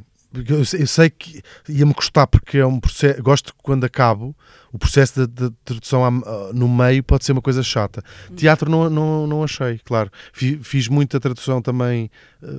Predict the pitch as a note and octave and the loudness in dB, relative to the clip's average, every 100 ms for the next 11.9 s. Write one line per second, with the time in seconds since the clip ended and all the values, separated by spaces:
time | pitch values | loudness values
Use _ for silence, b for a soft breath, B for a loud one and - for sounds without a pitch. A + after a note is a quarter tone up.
0 | B2 - C3+ C3+ C3 A2+ B2 B2 A2+ G#2+ | -10 0 4 6 4 2 0 2 0 0
1 | A2 A2+ A#2+ A#2 A2 A2 A2+ A2+ - A#2+ | -4 -2 -2 -2 -2 -2 -4 -6 -10 -4
2 | A2+ - B2 - A#2+ - A#2 G#2 B B | -2 0 -2 0 -4 -2 -4 -4 B B
3 | A2 C3+ A#2 G2+ A2+ A2 B2+ A2+ - - | -8 -4 -4 -4 -6 -2 0 0 -2 -8
4 | A2+ G#2+ B B B A2+ G#2+ G2+ - C3 | -8 -10 B B B -6 -4 -4 0 2
5 | A#2+ A2 B2 A#2+ G#2+ - B B - B2 | 2 0 0 0 0 -6 B B -8 -4
6 | A2 - A#2 B2 A#2 G2 F#2 G#2+ A2+ G#2+ | -4 -4 -4 -2 -2 -4 -6 -4 -4 -4
7 | A#2 G2+ G#2+ A2+ - - G#2+ G#2 G2 G#2 | -6 -4 -4 -6 -4 -2 -2 -4 -8 -12
8 | - - G#2+ B B - A#2+ - B2+ A#2 | -12 -10 -10 B B -4 -2 2 2 2
9 | A#2 - A2+ G#2+ G#2+ A2 - - G#2 G#2 | -2 -6 -6 -6 -4 -6 -8 -8 -8 -8
10 | A2+ A2 - - G#2+ G2+ G2+ - G#2+ G#2 | -10 -14 -16 -16 -14 -14 -14 -10 -8 -6
11 | G#2 G#2+ B2 B B E3+ D#3 - A2+ | -6 -8 -12 B B -16 -16 -14 -12